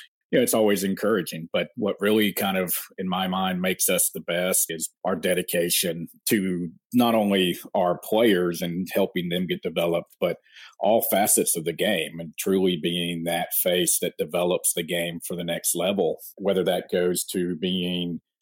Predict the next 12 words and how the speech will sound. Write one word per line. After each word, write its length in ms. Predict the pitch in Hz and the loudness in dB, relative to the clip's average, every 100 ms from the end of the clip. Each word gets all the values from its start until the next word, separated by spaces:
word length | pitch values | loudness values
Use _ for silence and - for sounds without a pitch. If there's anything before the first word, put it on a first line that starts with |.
| _ _ | _ _
your 340 | - 90 - 82 | -2 2 2 -2
players, 640 | - - 98 101 101 98 - - - | 0 4 6 6 4 2 0 -4 -10
whether 280 | - 95 87 | -2 2 2
that 200 | 87 - | 2 0
goes 240 | 92 87 - | 0 -2 -2
to 100 | 78 | -6
being 300 | 90 87 85 | -6 -6 -6
coaches 760 | - 98 104 104 101 - - - _ - | 0 0 2 2 2 0 -4 -10 _ -2
that 180 | 95 92 | -2 -2
are 80 | |
getting 360 | 80 92 90 90 | -2 -2 0 -2
their 300 | 90 90 87 | 0 2 0